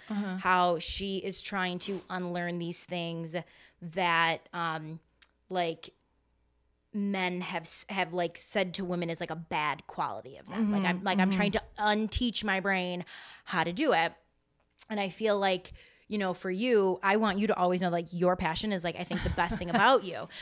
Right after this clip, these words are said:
Speaker 2: because
Speaker 1: Thank
Speaker 2: it's what
Speaker 1: you.
Speaker 2: totally sets you apart from everyone else. And I think that that passion that you have, that just, like, that love,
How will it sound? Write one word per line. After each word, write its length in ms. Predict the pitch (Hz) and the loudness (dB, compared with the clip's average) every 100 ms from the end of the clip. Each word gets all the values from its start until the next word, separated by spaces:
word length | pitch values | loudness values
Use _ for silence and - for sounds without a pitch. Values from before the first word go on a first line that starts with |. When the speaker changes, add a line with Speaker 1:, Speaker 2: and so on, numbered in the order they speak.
| - | -6
Speaker 2:
because 180 | 220 233 | 0 0
Speaker 1:
Thank 100 | 214 | 0
Speaker 2:
it's 60 | 202 | 0
what 140 | 233 - | 0 0
Speaker 1:
you. 40 | 220 | -2
Speaker 2:
totally 240 | 214 202 | 0 -2
sets 300 | 202 214 - | -2 -2 -2
you 60 | 208 | -2
apart 300 | - 214 - | 0 -2 -2
from 120 | 208 | -6
everyone 240 | 190 185 | -4 -2
else. 180 | 190 208 | -2 -2
And 100 | 202 | -4
I 80 | 190 | -8
think 280 | - 202 190 | -6 -8 -4
that 320 | 190 185 185 - | -2 0 -2 -8
that 360 | 185 185 170 - | -6 -2 -2 -2
passion 480 | 202 190 - 196 180 | -2 -2 -2 -6 -4
that 220 | 175 190 | -4 -4
you 140 | 180 | -8
have, 400 | 170 180 185 175 | -6 -2 0 0
that 200 | 175 175 | -4 -4
just, 260 | 185 180 - | -6 -8 -6
like, 340 | 185 175 - - - - _ _ _ _ - 190 | -4 -4 -10 -20 -20 -20 _ _ _ _ -16 -4
that 300 | 202 190 208 | -2 -2 -4
love, 680 | 196 190 202 208 202 190 | -4 0 4 4 4 0